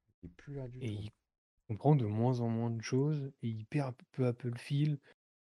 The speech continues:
Speaker 2: Et du coup, ça rend le récit du film, enfin, le film en lui-même, difficile à suivre à des moments parce que tu comprends pas exactement ce qui se passe parce
Speaker 1: Mhm.
Speaker 2: que, bah, ça n'a juste pas de sens, en fait, genre.
Speaker 1: Mhm. Mhm.
Speaker 2: Et c'est ce qu'on va voir dans la scène d'après, je crois,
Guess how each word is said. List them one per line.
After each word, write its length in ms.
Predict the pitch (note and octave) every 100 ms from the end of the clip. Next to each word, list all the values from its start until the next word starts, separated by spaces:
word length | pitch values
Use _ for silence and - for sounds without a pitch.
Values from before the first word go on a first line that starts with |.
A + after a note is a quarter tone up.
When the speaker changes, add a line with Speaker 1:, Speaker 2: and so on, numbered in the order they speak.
| -
Speaker 2:
Et 40 |
du 100 | A2+
coup, 140 | - D3
ça 200 | - A2
rend 140 | A2+
le 360 | A2+ G#2+ G#2 G#2
récit 480 | G#2+ B2 - C#3 C3 _ _ _ _ _ -
du 100 | C3
film, 300 | - C3 C3+
enfin, 160 | - A2
le 140 | A2
film 300 | G#2+ D3+ C3+
en 40 | A2+
lui-même, 320 | A#2+ B2+ A#2 _ _ _ _ _ -
difficile 460 | C#3 E3 E3 F3+ C#3+
à 40 |
suivre 280 | B2 E3 C3
à 60 | G#2+
des 100 | A2
moments 240 | A#2+ D3
parce 180 | A#2 -
que 80 | A2
tu 140 | -
comprends 320 | - A#2 A2+
pas 120 | C3+
exactement 460 | C#3+ B2 - A#2+ A#2+
ce 80 | -
qui 120 | A#2
se 60 | -
passe 180 | E3+ -
parce 200 | F#2+ F2
Speaker 1:
Mhm. 60 |
Speaker 2:
que, 140 | C#3+ -
bah, 120 | A#2+ A2
ça 160 | -
n'a 140 | G#2+ G#2
juste 240 | D#3+ E3+
pas 140 | -
de 40 | B2
sens, 220 | E3 -
en 80 | B2
fait, 200 | - -
genre. 140 | A#2
Speaker 1:
Mhm. 260 | F#2+ F2 D3+ _ _ _
Mhm. 280 | F#2+ E2 E3 _ _ _ _ _ _ _ _ _ _ _ _ _ _ A#2+
Speaker 2:
Et 40 |
c'est 140 | -
ce 80 | A2+
qu'on 160 | - A2+
va 80 | G#2+
voir 180 | C3
dans 140 | A#2 G#2
la 140 | G#2
scène 400 | G2+ - G#2+ G#2+
d'après, 360 | G#2 G#2 - C4
je 80 | -
crois, 240 | B2+ A#2